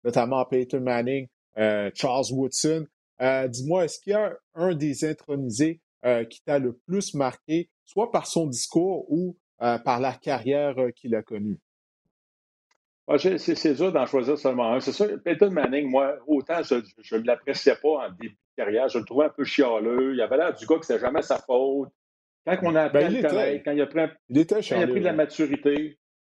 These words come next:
Speaker 2: euh, les deux Super Bowls, deux Super Bowls avec deux équipes différentes. Mais moi, ce qui, ce qui m'a fait découvrir tout le travail à la ligne, à la, à la ligne d'engagement, tous ces, tous ces signaux, tous ces di-, ces discours, tous ces mots codes,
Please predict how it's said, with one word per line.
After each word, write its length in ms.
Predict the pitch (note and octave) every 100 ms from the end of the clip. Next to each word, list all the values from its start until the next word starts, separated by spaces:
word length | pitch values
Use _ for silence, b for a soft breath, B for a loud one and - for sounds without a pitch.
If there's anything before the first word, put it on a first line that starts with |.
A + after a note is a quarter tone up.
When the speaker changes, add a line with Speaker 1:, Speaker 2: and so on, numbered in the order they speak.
| A2
Speaker 2:
euh, 840 | A2+ A2+ A2 A2 A2 G#2+ G#2 G#2+
les 180 | A2 B2+
deux 160 | C3 D#3
Super 260 | - D3+
Bowls, 460 | B2+ C#3+ D3 C#3 A2+
deux 120 | C3
Super 240 | C3+ - C3
Bowls 200 | C#3+ C3+
avec 160 | C3
deux 180 | C3+ C3
équipes 180 | C3+ C3
différentes. 380 | - C3 D3 C#3
Mais 100 | C3+
moi, 360 | C#3+ D#3 G#3+
ce 100 | G#3+
qui, 240 | - C#3+ -
ce 100 | - _ _
qui 120 | D3
m'a 180 | C#3 C3+
fait 240 | - F3 -
découvrir 760 | G#3 - B2 A#2 D#3+ F3 D#3+ - -
tout 100 | A3
le 140 | - F#2 -
travail 440 | A2 A2 B2+ C#3 A2
à 40 |
la 160 | G2+ G2
ligne, 380 | A2 B2+ C3 -
à 80 | G2+
la, 180 | F#2+ G2+ -
à 60 | G2+
la 140 | G2
ligne 220 | G2+ B2+
d'engagement, 520 | A#2 G2+ G2 F2+ G#2+ - _ _ _ _ _ -
tous 140 | G3+
ces, 280 | G3 - G2+ - -
tous 100 | G#3+
ces 200 | G#3 B2
signaux, 720 | - - - B2 A#2+ C3 C3 _ _
tous 140 | A3+
ces 240 | A3+ - G2+
di-, 20 | -
ces 380 | C#3+ - - G2+
discours, 520 | A2+ C#3+ - D3+ D3+
tous 160 | G3+ G#3
ces 320 | - A#2 A2
mots 340 | A#2 D3+ D3 -
codes, 360 | C#3 C#3 C#3